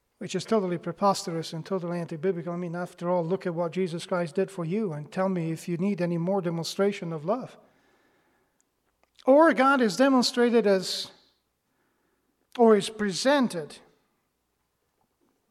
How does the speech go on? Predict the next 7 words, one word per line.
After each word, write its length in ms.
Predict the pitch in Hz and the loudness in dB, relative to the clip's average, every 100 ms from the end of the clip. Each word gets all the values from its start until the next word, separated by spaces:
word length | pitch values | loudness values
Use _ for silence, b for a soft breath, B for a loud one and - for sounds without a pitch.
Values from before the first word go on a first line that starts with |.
| _ _ _ _ _ _ _ _ _ _ | _ _ _ _ _ _ _ _ _ _
as 280 | 214 196 - | -2 -2 -2
this 560 | 196 208 202 - - - _ _ 190 | 2 2 0 -8 -10 -16 _ _ -6
being 360 | 165 220 185 147 | 0 0 0 -4
who's 540 | 151 165 160 - - - _ _ _ _ _ _ _ _ _ _ _ _ _ _ _ _ _ _ _ - | -6 -8 -8 -10 -12 -16 _ _ _ _ _ _ _ _ _ _ _ _ _ _ _ _ _ _ _ -20
far 300 | - 185 185 | -4 0 2
away 380 | 175 180 147 143 | 2 0 -2 -10
somewhere, 480 | - 175 165 147 131 | -10 -8 -8 -10 -16